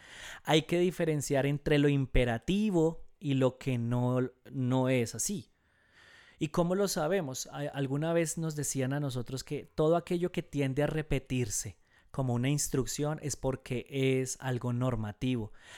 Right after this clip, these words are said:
pero aquello que se dijo en un solo texto y no se volvió a repetir es porque quizá fue específicamente para ese momento, para esa audiencia. Así que hay que tener cuidado con eso. Y por ejemplo, aquí, eh,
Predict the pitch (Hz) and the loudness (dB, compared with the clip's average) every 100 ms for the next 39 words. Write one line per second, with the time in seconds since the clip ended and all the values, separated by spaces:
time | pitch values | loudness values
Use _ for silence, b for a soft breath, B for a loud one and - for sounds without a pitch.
0 | - 131 123 143 135 139 156 143 131 120 | -4 -2 0 0 0 0 0 0 0 0
1 | 147 147 135 147 160 - 156 151 147 135 | -2 0 0 2 0 0 -2 -2 -6 -8
2 | - - 160 139 139 143 - 151 139 123 | -12 -12 -6 -4 -2 -2 -2 -2 -2 -2
3 | 127 131 139 131 - 135 147 B B B | -2 -2 -4 -6 -4 -6 -6 B B B
4 | - 143 139 147 143 - 131 131 B B | -8 -6 -4 -6 -4 0 2 0 B B
5 | - - 139 135 135 143 - 127 127 - | -6 0 2 2 2 2 2 0 -6 -2
6 | 131 110 110 117 - 127 123 - - 135 | -2 -2 -4 -8 -4 -2 -2 -4 -2 0
7 | 123 139 135 120 110 - 123 135 127 120 | 0 0 -2 -2 -4 -4 -4 -4 -4 -4
8 | 131 120 - 120 113 120 117 104 - - | -4 -4 -2 -2 -2 0 -2 -2 -8 -12
9 | 131 117 120 120 117 123 127 117 107 - | -10 -8 -6 -8 -6 -6 -4 -4 -6 -8
10 | 113 107 101 - 123 127 - - B B | -6 -6 -8 -10 -8 -6 -8 -12 B B
11 | B B B B B 160 165 214 220 208 | B B B B B -4 4 6 8 6
12 | 156 147 175 - B B 131 - 131 127 | 4 0 -2 -4 B B -10 -8 -6 -4
13 | 139 143 135 131 123 117 107 | -2 -2 -2 0 -2 -2 -4